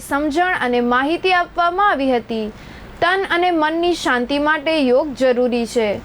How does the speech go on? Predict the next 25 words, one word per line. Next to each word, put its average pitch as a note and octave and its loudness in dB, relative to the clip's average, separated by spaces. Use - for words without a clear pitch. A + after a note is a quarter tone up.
ભારતીય C#4 2
સંસ્કૃતિના E4+ 0
યોગને E4+ 2
સમગ્ર G4 2
વિશ્વએ F#4+ 0
અપનાવ્યો B3 2
છે A3+ 0
અને C4+ 2
છેલ્લા C4+ 2
એક C4+ -6
દાયકાથી C#4 -2
ભારત D#4 0
સરકારના F#4 0
પ્રયાસોથી D#4 0
એકવીસમી C4+ 0
જૂનને D#4+ 2
યોગ E4 2
દિવસ F#4 0
તરીકે F#4 2
માન્યતા C4 0
આપવામાં E4+ 0
આવી F#4 0
છે, F#4+ 2
તે C4+ 2
ગૌરવ D4 2